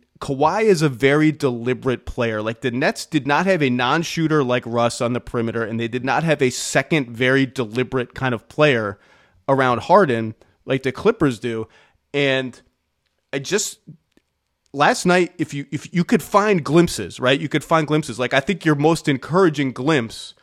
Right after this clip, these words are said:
midway through the third quarter, Kawhi and Harden ran a pick and roll. Harden screened for Kawhi because Kawhi was like, "You got Quentin Grimes on you. I can beat the crap out of Quentin Grimes. Come screen for me." Switch, mid-range bully ball jumper over Quentin Grimes.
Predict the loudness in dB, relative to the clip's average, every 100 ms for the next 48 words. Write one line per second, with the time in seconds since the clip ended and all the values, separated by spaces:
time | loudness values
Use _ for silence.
0 | _ _ _ _ _ _ _ -2 0 2
1 | 2 0 -2 -4 0 0 0 -2 -2 -2
2 | -6 -8 _ -4 4 6 6 6 2 4
3 | 4 4 2 0 0 0 2 0 2 2
4 | 2 0 -2 2 4 2 -2 -4 2 2
5 | 2 -6 _ _ _ -6 -4 -4 0 4
6 | 4 4 -2 -2 -2 0 0 -2 -4 0
7 | 0 0 -2 -4 -4 -6 -4 -2 -2 -4
8 | -8 -8 0 0 2 -2 -2 -6 -2 -4
9 | -4 -10 _ -4 -2 -2 -4 -4 -4 0
10 | 0 -2 _ _ -6 -4 4 4 4 -6
11 | -16 _ 0 2 6 4 4 0 2 2
12 | 2 0 -2 -6 -6 -10 -12 _ -8 -6
13 | -6 -6 -8 -8 -8 -8 -10